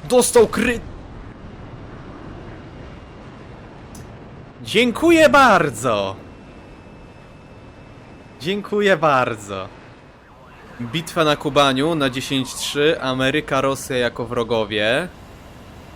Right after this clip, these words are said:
Trochę tutaj będzie zabawy. Ale może uda się chociaż tych dwóch wrogów zestrzelić. Jak ten samolot testowałem, to bez problemu zestrzeliłem dwa wrogie samoloty, a teraz jakoś tak nie bardzo chce mi wyjść.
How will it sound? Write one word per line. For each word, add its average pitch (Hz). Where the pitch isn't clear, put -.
Trochę 120
tutaj 113
będzie 113
zabawy. 110
Ale 110
może 117
uda 120
się 107
chociaż 147
tych 139
dwóch 135
wrogów 135
zestrzelić. 120
Jak 127
ten 147
samolot 156
testowałem, 156
to 156
bez 147
problemu 147
zestrzeliłem 123
dwa 117
wrogie 113
samoloty, 110
a 113
teraz 156
jakoś 147
tak -
nie 151
bardzo 135
chce -
mi 117
wyjść. 107